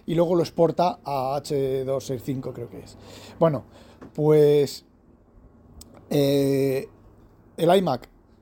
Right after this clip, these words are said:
el iMac antiguo Intel, tarda once minutos hacer el renderizado, ¿vale? Casi en tiempo real.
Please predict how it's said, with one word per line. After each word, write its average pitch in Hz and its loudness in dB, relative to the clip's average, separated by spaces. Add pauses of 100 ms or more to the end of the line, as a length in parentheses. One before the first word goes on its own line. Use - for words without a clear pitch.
(400)
el 143 0
iMac 160 2
antiguo 156 0
Intel, 147 -2 (400)
tarda 160 2
once 139 -2
minutos 151 -2
hacer 135 -4
el 139 0
renderizado, 147 0 (320)
¿vale? 175 -2 (160)
Casi 135 -6
en 131 -4
tiempo 143 0
real. 160 2